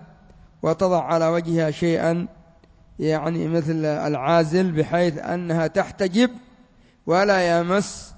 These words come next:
الحجاب وجهها، وهذا لا دليل عليه، بل هذا من التكلف. تجد أنها عاملة شيء مثل هكذا، ثم تنزل الحجاب،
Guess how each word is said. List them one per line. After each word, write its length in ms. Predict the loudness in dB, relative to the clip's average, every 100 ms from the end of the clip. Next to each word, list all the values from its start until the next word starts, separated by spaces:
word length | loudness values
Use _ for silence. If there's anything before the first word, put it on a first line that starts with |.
| -20 -20 -20 -20 -4 0
الحجاب 680 | 0 0 0 2 4 2 4
وجهها، 580 | 4 4 2 2 -2 -8 -20 -4
وهذا 360 | 0 0 0 0
لا 100 | -2
دليل 340 | -2 -4 -4
عليه، 280 | -6 -10 -16 -20 _ _ _ _ -20 -20 -8
بل 120 | -2 2
هذا 260 | 2 2
من 140 | 0 -4
التكلف. 640 | -6 -6 -4 -6 -10 -20 _ -20 -20 _ _ _ _ _ _ _ _
تجد 320 | -4 -2 -2
أنها 360 | -2 -4 -4 -4
عاملة 420 | -2 -2 0 -2
شيء 360 | -2 0 0 -2 -12 -8
مثل 340 | -6 -6 -8 -6
هكذا، 560 | -2 -2 -2 -2 0 0 -4 -20 -20 -16
ثم 360 | -6 -4 -2 -4
تنزل 500 | -2 -2 -2 2 2
الحجاب، 480 | 2 -2 0 0